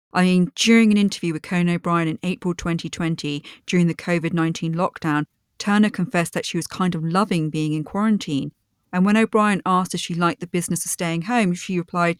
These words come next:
"Yeah, I'm an introvert. I'm just like, if I could stay home all day, I would do this. So it's great for me. I leave the house, like, once a day anyway to walk my dog, and then that's it."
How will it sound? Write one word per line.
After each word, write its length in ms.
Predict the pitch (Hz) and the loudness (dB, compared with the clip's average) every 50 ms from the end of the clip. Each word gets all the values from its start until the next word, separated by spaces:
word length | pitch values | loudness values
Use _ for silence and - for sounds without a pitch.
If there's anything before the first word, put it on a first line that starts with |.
| - - - _ _ _ | -10 -20 -20 _ _ _
"Yeah, 280 | 294 302 269 208 180 - | -2 0 2 2 2 0
I'm 140 | - 220 220 | 0 0 2
an 80 | 226 | 2
introvert. 460 | 262 254 - - 180 180 165 151 139 - _ _ | 2 0 -2 -4 -4 -2 0 0 -2 -4 _ _
I'm 140 | 202 208 208 | -8 -6 -4
just 180 | - 220 - | -4 -4 -2
like, 380 | 233 208 202 - - - - - _ | -2 -2 -2 -4 -6 -12 -20 -16 _
if 120 | - - | -8 -8
I 40 | 196 | -6
could 140 | - 220 - | -6 -6 -10
stay 280 | - - 254 269 330 | -4 -2 -2 -2 0
home 220 | 262 254 262 247 208 | 0 0 2 2 2
all 120 | 208 185 | 2 0
day, 260 | 175 170 160 156 165 - - | 0 -2 -2 -2 -2 -2 -2
I 80 | 175 | -2
would 160 | 170 170 170 | -2 -4 -4
do 180 | - 190 190 190 | -6 -6 -6 -4
this. 220 | 170 - 151 151 | -4 -4 -6 -6
So 140 | - - 180 | -4 -4 -4
it's 120 | 175 - - | -4 -4 -4
great 240 | - 190 190 - | -4 -4 -4 -4
for 140 | - - 185 | -6 -8 -6
me. 220 | 175 170 160 156 - _ _ _ _ _ - | -4 -4 -4 -6 -8 _ _ _ _ _ 0
I 100 | 185 185 | 0 2
leave 260 | 202 240 269 285 - | 4 2 2 2 2
the 80 | 233 | 0
house, 360 | 202 185 185 180 175 170 - - | 0 2 2 2 0 0 0 -2
like, 140 | 175 - | -2 0
once 240 | - 214 254 262 - | 0 0 0 0 -2
a 60 | 233 | -4
day 160 | - 185 165 - | 0 0 0 2
anyway 380 | - 190 190 196 185 170 156 156 | 2 2 2 2 2 0 0 -2
to 140 | 165 - 180 | -4 -4 -2
walk 160 | 180 247 269 | -2 -2 0
my 140 | - 233 208 | 0 0 -2
dog, 320 | 190 - 165 160 160 151 - _ _ _ _ _ _ _ _ | 0 0 2 2 2 0 -4 _ _ _ _ _ _ _ _
and 140 | - 165 160 | -6 -4 -2
then 240 | 160 156 151 156 180 - | -2 -2 -2 -4 -4 -4
that's 220 | 147 - - - | -6 -6 -4 -4
it." 200 | - 135 107 - | -4 -4 -4 -6